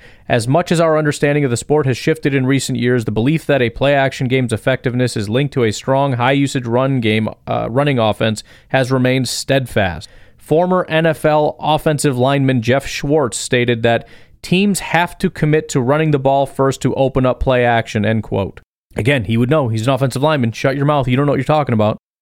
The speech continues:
Let's continue. Despite the pervasiveness of this argument, I have not seen much evidence about the extent to which the effectiveness of play-action passing is dependent on a team's rushing attack.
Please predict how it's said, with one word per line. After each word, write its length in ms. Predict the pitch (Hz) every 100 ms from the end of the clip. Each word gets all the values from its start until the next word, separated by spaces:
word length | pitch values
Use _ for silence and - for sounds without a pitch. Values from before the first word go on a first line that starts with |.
| _
Let's 200 | - 101
continue. 460 | 131 113 151 110 - _ _ -
Despite 480 | 151 - 185 226
the 80 | 208
pervasiveness 800 | - 165 147 170 165 139 139 -
of 80 | 123
this 140 | 117
argument, 440 | 151 160 131 104 101
I 140 | 139
have 100 | 131
not 300 | 139 180 202
seen 240 | - 175
much 240 | 151 147 -
evidence 520 | 151 139 117 117 -
about 300 | - 135 139
the 80 | 143
extent 480 | - - 151 165 -
to 100 | 139
which 440 | 120 113 - - _
the 100 | 135
effectiveness 680 | 131 - 165 - 170 156 143
of 140 | 139
play-action 480 | - 147 139 139 135
passing 420 | 127 120 117 131
is 80 | 117
dependent 440 | - 107 143 139 131
on 140 | 127
a 40 |
team's 320 | 117 123 107 127
rushing 300 | 127 - 110
attack. 440 | - 95 95